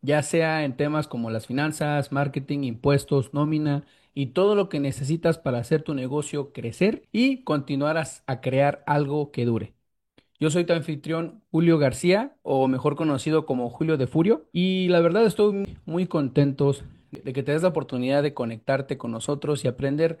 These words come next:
cómo llevar tu restaurante, tu negocio de comida a otro nivel. Mira, te voy a comentar de volada. Hoy vamos a continuar con nuestra primera serie basada en mi libro, De la ganancia a la prosperidad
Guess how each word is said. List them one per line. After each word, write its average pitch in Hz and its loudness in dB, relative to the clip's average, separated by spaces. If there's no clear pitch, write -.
cómo 185 0
llevar 143 0
tu 156 -4
restaurante, 135 -2
tu 135 -6
negocio 147 -2
de 139 0
comida 131 -6
a 120 -4
otro 127 -2
nivel. 101 -8
Mira, 135 -2
te 135 -4
voy 147 2
a 147 -4
comentar 151 0
de 160 4
volada. 131 0
Hoy 170 6
vamos 185 2
a 185 0
continuar 131 -4
con 135 0
nuestra 127 -2
primera 151 0
serie 170 2
basada 143 0
en 143 -2
mi 143 -2
libro, 190 0
De 135 -4
la 135 2
ganancia 147 0
a - 2
la 139 0
prosperidad 139 0